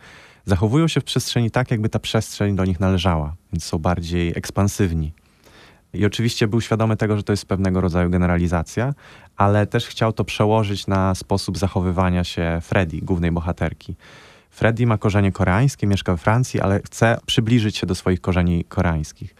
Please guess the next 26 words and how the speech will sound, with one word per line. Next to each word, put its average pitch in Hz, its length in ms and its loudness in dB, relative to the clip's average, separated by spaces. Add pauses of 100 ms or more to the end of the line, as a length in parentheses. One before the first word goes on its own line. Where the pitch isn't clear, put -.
(720)
Jej 139 180 6
sposób 120 460 0
bycia 101 380 0
w - 100 -10
Korei 101 580 0
sam 123 300 0
w - 40 -4
sobie 113 540 0 (120)
właśnie 113 380 0
nie 113 240 2 (120)
przystaje 92 1000 -2
do 85 180 -2
tego, 87 460 0
co 90 380 -2 (200)
jest 92 340 0
tym 90 140 0
takim 92 380 -4
utartym 98 560 0
wzorcem 87 380 0
zachowywania 85 640 -2
się. - 200 -12 (880)
Ze 95 100 2
względu 95 200 4
też 104 160 0
na 95 340 4
jakieś 92 220 0